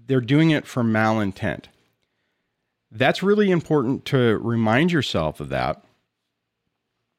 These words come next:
So you remember what you're dealing with, right? 'Cause oftentimes what happens when we don't is you're chasing the person and you're like, "Hey, what's wrong? You know, let's talk about this." And they're just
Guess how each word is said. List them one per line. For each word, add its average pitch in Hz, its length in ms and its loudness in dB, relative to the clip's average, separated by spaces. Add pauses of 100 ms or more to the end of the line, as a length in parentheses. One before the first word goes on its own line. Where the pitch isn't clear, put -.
(140)
So - 160 -2
you 165 100 6
remember 202 280 6
what 170 120 4
you're 139 80 2
dealing 113 300 -2
with, - 220 -18
right? 82 180 -4
'Cause - 200 -10
oftentimes 165 540 0
what 131 120 -4
happens 113 260 0
when 104 160 -2
we 107 100 -2
don't 92 300 -2 (440)
is 139 120 2
you're 143 100 4
chasing 151 420 0
the 143 60 0
person 135 380 0
and 127 60 0
you're 131 100 0
like, 123 120 0
"Hey, 165 180 2
what's 151 220 0
wrong? 139 380 2
You 131 60 0
know, 131 80 -2
let's 131 160 -4
talk 127 240 -4
about 123 220 -4
this." 117 260 -2
And 101 100 0
they're 110 120 2
just 113 320 -4